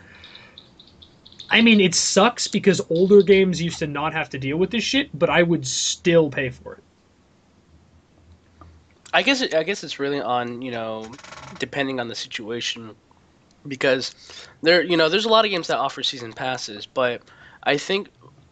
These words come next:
Speaker 2: like, like Call of Duty, I don't think season passes are worth it 'cause you're just paying for, like, four maps for every D L C pack, and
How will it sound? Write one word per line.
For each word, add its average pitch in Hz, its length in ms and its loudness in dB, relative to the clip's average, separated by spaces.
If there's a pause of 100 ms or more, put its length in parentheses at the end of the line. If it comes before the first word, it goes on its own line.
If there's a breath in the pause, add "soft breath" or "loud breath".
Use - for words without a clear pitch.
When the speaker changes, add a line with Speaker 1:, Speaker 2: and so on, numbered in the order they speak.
Speaker 2:
like, 139 380 -2
like 139 140 -2
Call 233 220 4
of 190 40 -8
Duty, 139 220 -4
I 160 100 -6
don't 196 180 -6
think 147 200 -10
season 127 260 -12
passes 120 380 -10
are 110 80 -10
worth 123 240 -10
it 113 80 -8
'cause 120 160 -6
you're 123 80 -14
just 131 200 -10
paying 123 240 -6
for, - 160 -8
like, 113 200 -8 (300 loud breath)
four 127 380 2
maps 117 360 -2
for 120 180 -2
every 110 220 -6
D 117 180 -8
L 110 140 -4
C - 180 -6
pack, - 480 -8 (500 soft breath)
and 107 520 -2